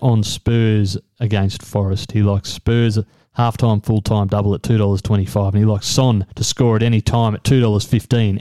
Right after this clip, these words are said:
And for anyone that cannot wait for all of that, I've, uh, traipsed all the way over to the Greek Super League for the Friday night special. And I like the look of Ionikos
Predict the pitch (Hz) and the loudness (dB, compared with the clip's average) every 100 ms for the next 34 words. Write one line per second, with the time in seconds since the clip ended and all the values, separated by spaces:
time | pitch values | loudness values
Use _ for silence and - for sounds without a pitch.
0 | - 143 131 98 90 _ _ _ _ - | -2 2 2 0 -4 _ _ _ _ -2
1 | 120 156 175 139 104 98 92 113 - - | 2 4 4 4 2 -2 -4 -6 -4 0
2 | 156 165 123 123 113 - 117 123 135 135 | 2 2 2 0 -2 -2 0 2 4 4
3 | 123 104 104 92 - - - _ _ _ | 2 0 -2 -4 -6 -10 -20 _ _ _
4 | _ _ _ _ _ - 113 110 104 107 | _ _ _ _ _ -6 -2 -2 0 0
5 | 107 - - 123 117 - - 135 131 123 | 0 -4 -2 0 0 -2 0 2 2 2
6 | 120 117 113 107 98 - 113 104 107 98 | 2 2 2 2 -2 -2 0 2 0 0
7 | 120 127 - - 110 113 101 92 92 - | 2 2 0 0 0 2 0 0 0 -4
8 | - _ _ _ _ - 110 104 - 120 | -10 _ _ _ _ -6 -2 -2 -2 0
9 | 123 123 120 113 110 - - 120 110 104 | 2 2 2 0 -2 -6 -2 0 0 -2
10 | 92 - _ _ _ - 120 127 143 139 | -4 -10 _ _ _ -4 0 2 0 2
11 | 139 131 127 110 - 131 147 135 135 - | 2 2 0 0 0 0 4 4 2 2
12 | 117 - - | -2 -2 -6